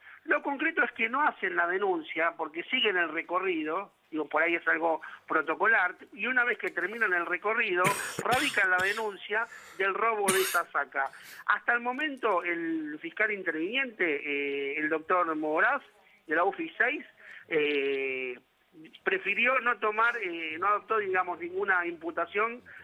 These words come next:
contra los custodios. Se está investigando el tema, obviamente, para determinar si fue un robo al voleo,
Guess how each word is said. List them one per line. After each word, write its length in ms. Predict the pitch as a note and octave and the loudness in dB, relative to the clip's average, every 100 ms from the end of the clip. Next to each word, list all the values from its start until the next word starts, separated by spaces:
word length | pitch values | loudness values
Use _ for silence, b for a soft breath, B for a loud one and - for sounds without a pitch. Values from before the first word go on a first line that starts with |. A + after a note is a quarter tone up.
| B | B
contra 400 | E3+ E3+ E3 E3 | -2 -2 2 2
los 520 | D#3 D#3 D3+ D3 C#3+ - | 2 0 0 0 -2 -6
custodios. 520 | - D#3+ B3 B3 F3 D3+ | -12 -4 0 2 0 -4
Se 60 | |
está 160 | C#3+ F3+ | -6 -4
investigando 520 | F3 E3+ D#3+ F3 F3+ | -4 -6 -2 -2 0
el 100 | G#3 | 0
tema, 340 | D4 C#4 A3 F#3 | 2 2 4 2
obviamente, 680 | G3 A#3+ C4 B3 A3 B3+ - B - | 2 2 0 -2 0 -2 -2 B -2
para 200 | F3+ F3+ | 0 2
determinar 580 | F3 D#3+ F3 G3+ A#3 A3 - | 0 -2 -2 2 0 -2 -10
si 260 | G3+ D3 - - | -12 -12 -16 -20
fue 160 | - G3+ | -8 -4
un 80 | G#3 | 0
robo 240 | G#3 G3+ | 2 2
al 80 | F3+ | 2
voleo, 540 | D#3+ F#3 A3+ A#3 A#3 | 0 0 2 2 0